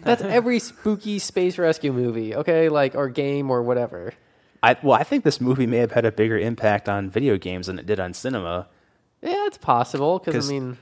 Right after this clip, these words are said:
Speaker 2: now it's like every, every, you're right, every space kind of game has, like, those same cliche tropes, whatever you wanna call 'em in there, and they're
Speaker 1: Yeah,
Speaker 2: all
Speaker 1: I
Speaker 2: from Event <laughs> Horizon.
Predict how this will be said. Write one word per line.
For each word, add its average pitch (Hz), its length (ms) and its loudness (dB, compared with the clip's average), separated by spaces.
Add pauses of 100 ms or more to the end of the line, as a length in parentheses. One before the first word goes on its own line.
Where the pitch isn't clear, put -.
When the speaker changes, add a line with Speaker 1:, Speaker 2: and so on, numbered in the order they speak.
(120)
Speaker 2:
now 123 260 -2
it's - 180 -6
like 120 180 -2
every, 113 420 0
every, 117 280 0
you're 110 180 -2
right, 123 180 6
every 107 220 0
space - 380 -2
kind 107 200 -2
of 92 80 -6
game 101 280 -4
has, 98 280 -2
like, 95 240 -2
those 95 280 -2
same 98 500 -6
cliche 101 480 -4
tropes, 104 420 -2
whatever 110 160 -2
you 104 80 -2
wanna 101 160 -2
call 110 220 -2
'em 98 60 -6
in 90 80 -8
there, 92 140 -6
and 92 100 -4
they're - 120 0
Speaker 1:
Yeah, 233 120 10
Speaker 2:
all 113 100 12
Speaker 1:
I 202 60 2
Speaker 2:
from 131 100 2
Event 113 280 4
<laughs> - 40 -2
Horizon. 123 500 0